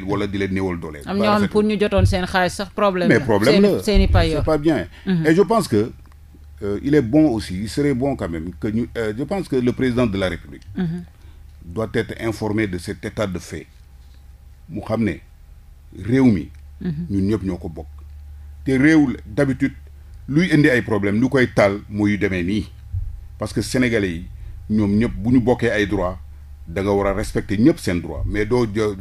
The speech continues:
Speaker 1: ku, du am kumba ndey, kumba am ndey ak kumba
Speaker 2: Kumba
Speaker 1: amul
Speaker 2: amul
Speaker 1: ndey.
Speaker 2: ndey.
Speaker 1: Mais
Speaker 2: Mm.
Speaker 1: loolu la ñu def ci prime covid bi.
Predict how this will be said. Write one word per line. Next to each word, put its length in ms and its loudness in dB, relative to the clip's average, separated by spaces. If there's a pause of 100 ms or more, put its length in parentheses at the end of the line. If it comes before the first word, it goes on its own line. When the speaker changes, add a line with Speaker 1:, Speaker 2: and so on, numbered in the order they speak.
Speaker 1:
ku, 120 -2
du 240 0
am 160 0
kumba 260 2
ndey, 280 0 (100)
kumba 360 0
am 120 0
ndey 360 0
ak 180 -14
kumba 200 0
Speaker 2:
Kumba 180 6
Speaker 1:
amul 120 4
Speaker 2:
amul 100 2
Speaker 1:
ndey. 0 -
Speaker 2:
ndey. 220 -6 (120)
Speaker 1:
Mais 140 -4
Speaker 2:
Mm. 40 0
Speaker 1:
loolu 160 2
la 60 4
ñu 100 6
def 160 0
ci 120 -4
prime 240 -2
covid 220 -2
bi. 180 -10